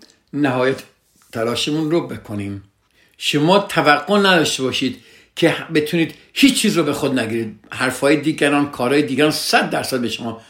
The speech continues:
تاثیر می‌کنه، ولی فقط بیشترین تلاشتون رو بکنید. همین. ببین، وقتی یکی داره با شما صحبت می‌کنه، شما یه می‌بینی: «اه، به حالت ح-، زیر حمله هستی»، یعنی داره به خودت می‌گیری. همونجا باید بگی که این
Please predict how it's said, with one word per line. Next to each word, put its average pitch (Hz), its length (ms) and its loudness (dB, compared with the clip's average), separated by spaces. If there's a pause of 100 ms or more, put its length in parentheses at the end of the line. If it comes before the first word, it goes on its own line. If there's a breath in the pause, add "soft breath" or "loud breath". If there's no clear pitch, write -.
(140 loud breath)
تاثیر 120 400 0
می‌کنه، 107 360 -8 (520 soft breath)
ولی 131 200 -2
فقط 127 680 -8 (140)
بیشترین 107 540 -6
تلاشتون 107 480 -8
رو 92 60 -10
بکنید. - 460 -18
همین. 120 360 -4
ببین، 156 320 -4 (580 soft breath)
وقتی 143 240 -4
یکی 139 200 0
داره 135 160 0
با 131 100 0
شما 135 260 -2
صحبت 131 280 0
می‌کنه، 143 480 -2 (220 loud breath)
شما 151 280 0
یه 143 140 0
می‌بینی: 151 340 2
«اه، 170 180 2 (440 loud breath)
به 120 80 -8
حالت 131 360 -2
ح-، 151 140 -8 (300)
زیر 131 320 -2
حمله 127 300 0
هستی»، 196 540 -2 (220 loud breath)
یعنی 156 180 0
داره 208 180 2
به 170 100 0
خودت 202 320 2
می‌گیری. 117 480 -6 (200 loud breath)
همونجا 233 440 4
باید 196 180 4
بگی 196 160 -2
که - 240 -6
این 196 320 -2